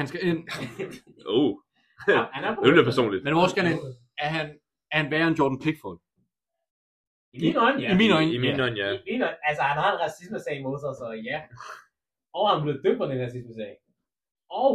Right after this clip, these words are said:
Speaker 3: han var utroskab. <laughs> Han er en utroskab. Like, this is a, this is a bad guy.
Speaker 2: Han prøvede, han prøvede virkelig at være en bad guy.
Speaker 1: Jamen,
Speaker 3: Ja.
Speaker 1: en tredjeplads,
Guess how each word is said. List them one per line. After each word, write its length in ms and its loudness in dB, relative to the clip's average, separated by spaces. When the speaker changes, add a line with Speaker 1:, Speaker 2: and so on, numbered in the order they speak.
Speaker 3:
han 160 -2
var 200 0
utroskab. 520 -2
<laughs> 40 -2
Han 100 2
er 80 2
en 160 -8
utroskab. 600 -4
Like, 200 -4
this 160 2
is 140 -2
a, 60 -8
this 140 -6
is 60 -8
a 200 -6
bad 140 2
guy. 140 -2
Speaker 2:
Han 180 -2
prøvede, 200 -2
han 160 -2
prøvede 200 0
virkelig 280 -4
at 60 -6
være 100 -6
en 100 -16
bad 120 -6
guy. 80 -14
Speaker 1:
Jamen, 200 -10
Speaker 3:
Ja. 60 -12
Speaker 1:
en 140 -6
tredjeplads, 460 4